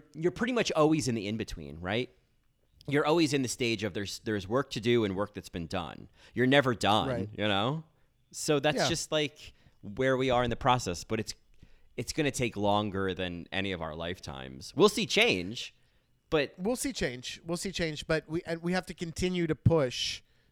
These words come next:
Speaker 2: to make sure that change continues, right? We can't just put our heads in the sand.
Speaker 1: And it doesn't, like, stop. There's not like, "Okay, now it's done. Now,
Speaker 2: That's true.
Speaker 1: now we have
Speaker 2: That's true.
Speaker 1: equality,
Speaker 2: Right.
Speaker 1: and now we just float on these
Speaker 2: Yeah.
Speaker 1: seas."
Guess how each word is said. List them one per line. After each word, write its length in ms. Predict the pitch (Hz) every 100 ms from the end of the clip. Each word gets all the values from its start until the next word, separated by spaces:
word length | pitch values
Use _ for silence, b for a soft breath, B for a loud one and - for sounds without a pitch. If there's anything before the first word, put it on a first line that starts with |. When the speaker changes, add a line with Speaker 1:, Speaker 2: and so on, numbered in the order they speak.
| -
Speaker 2:
to 100 | 156
make 160 | 151
sure 240 | - 151 143
that 280 | 135 127 -
change 340 | 151 131 -
continues, 580 | 123 117 131 113 101 -
right? 140 | 147 139
We 80 |
can't 200 | 143 175
just 180 | - 127
put 120 | 147
our 100 | 123
heads 180 | 110 117
in 60 | 104
the 80 | 101
sand. 180 | - -
Speaker 1:
And 80 | 147
it 60 |
doesn't, 180 | 196 170
like, 140 | 160 -
stop. 520 | - 139 90 73 -
There's 140 | 107
not 120 | 143 127
like, 180 | 120
"Okay, 240 | 135 139 101
now 320 | 101 117 120
it's 160 | 107 -
done. 340 | 101 90 90
Now, 300 | 107 120 131
Speaker 2:
That's 200 | 415 -
true. 100 | 190
Speaker 1:
now 160 | 170 180
we 140 | 165
have 260 | 143 151 147
Speaker 2:
That's 60 |
true. 100 | 147
Speaker 1:
equality, 380 | 175 120 117 104
Speaker 2:
Right. 100 | 95
Speaker 1:
and 80 | 87
now 140 | 101 110
we 120 | 110
just 220 | 107 -
float 300 | - 104 107
on 120 | 90 104
these 100 | 98
Speaker 2:
Yeah. 100 | 87
Speaker 1:
seas." 420 | 123 90 80 78